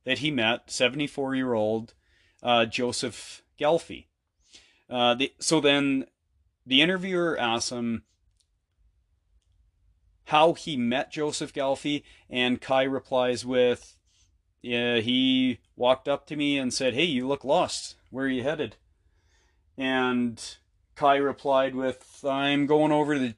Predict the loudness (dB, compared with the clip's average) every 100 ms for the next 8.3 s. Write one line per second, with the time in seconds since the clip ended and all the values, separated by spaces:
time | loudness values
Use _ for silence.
0 | _ _ -4 -2 -2 -4 -2 0 0 -2
1 | -6 -10 _ _ _ _ _ _ _ _
2 | _ _ _ _ -2 2 2 2 2 0
3 | -2 -4 _ _ _ _ _ _ 0 2
4 | 4 4 2 2 -2 -6 _ _ _ _
5 | _ _ _ _ _ _ _ _ _ 2
6 | 4 4 2 2 2 0 -2 -2 -2 -2
7 | -2 -4 2 2 2 0 0 2 2 0
8 | -4 -8